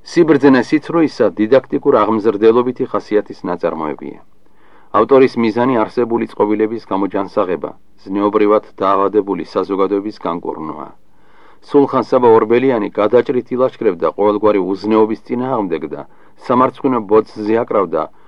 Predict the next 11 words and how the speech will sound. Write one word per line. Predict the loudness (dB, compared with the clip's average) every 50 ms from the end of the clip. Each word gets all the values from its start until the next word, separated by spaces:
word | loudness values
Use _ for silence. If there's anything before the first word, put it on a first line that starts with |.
| -20 -20
ყველა | -10 -2 0 2 4 4 2
ამორალურ | 2 2 0 0 0 0 0 -2 -4 -6 -8
პირს. | -8 -10 -10 -10 -10 -16 -20 -20 -20 -20 -20 -20 -20 -20 -20 -20 -10 -4
მის | -4 -4 -2 0
მიზანს | 0 0 0 0 0 -2 -4 -6 -6
ზნეობრივი | -4 0 2 2 2 2 2 2 0 0
ნაკლის | -2 -2 -4 -4 -6 -6 -8 -8 -10
მხილება | -12 -10 -6 -4 -2 0 0 0 -2 -4
და | -4 -6 -6
გამომზეურება | -6 -6 -4 -4 -4 -4 -2 -2 -2 -2 -2 -2 -2 -4 -6
შეადგენდა. | -8 -8 -8 -8 -8 -10 -12 -16 -18 -18 -18 -20 -20